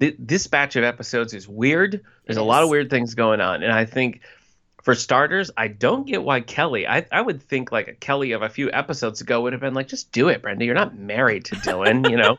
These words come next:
Speaker 2: <laughs>
Speaker 1: And here
Speaker 2: Yeah.
Speaker 1: she's like, "Brenda, Brenda, no, because of
Speaker 2: <laughs>
Speaker 1: Dylan."
Speaker 2: I feel
Speaker 1: And
Speaker 2: like they, they switch Kelly to be whatever is needed in the moment.
Speaker 1: That's for sure.
Speaker 2: I feel like
Speaker 1: Yes.
Speaker 2: that happens a lot with her character.
Speaker 1: But I, this left me,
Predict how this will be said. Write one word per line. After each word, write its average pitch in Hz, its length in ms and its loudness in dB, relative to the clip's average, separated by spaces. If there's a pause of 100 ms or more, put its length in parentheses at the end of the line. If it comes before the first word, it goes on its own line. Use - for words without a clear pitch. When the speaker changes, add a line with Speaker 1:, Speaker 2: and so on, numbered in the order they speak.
(200)
Speaker 2:
<laughs> - 200 -20
Speaker 1:
And 285 140 6
here - 20 -
Speaker 2:
Yeah. 320 220 6
Speaker 1:
she's 165 160 -10
like, 151 100 -8 (180)
"Brenda, 165 480 0 (280)
Brenda, 160 320 4
no, 127 640 6
because 139 320 -2
of 131 160 -6
Speaker 2:
<laughs> - 80 -10
Speaker 1:
Dylan." 117 500 0 (840)
Speaker 2:
I - 80 2
feel 127 40 6 (120)
Speaker 1:
And 605 80 6
Speaker 2:
like 494 320 2
they, 311 400 -4
they 214 140 -2
switch - 440 -8
Kelly 175 360 -6
to 180 120 -14
be 165 160 -10
whatever 156 380 -6
is 147 180 -10
needed 143 480 -10 (220)
in 175 140 -10
the 160 60 -10
moment. 127 300 2
Speaker 1:
That's - 480 -12
for - 180 -10
sure. 107 460 -2
Speaker 2:
I 202 60 0
feel 185 180 -6
like 170 100 -2
Speaker 1:
Yes. 110 220 0
Speaker 2:
that - 80 -6
happens 165 380 -6
a 143 60 -10
lot 135 280 -8
with 156 140 -12
her 127 120 -14
character. - 340 -16
Speaker 1:
But 139 100 4
I, 143 120 -2 (200)
this 220 220 -2
left 220 180 -2
me, 170 200 -4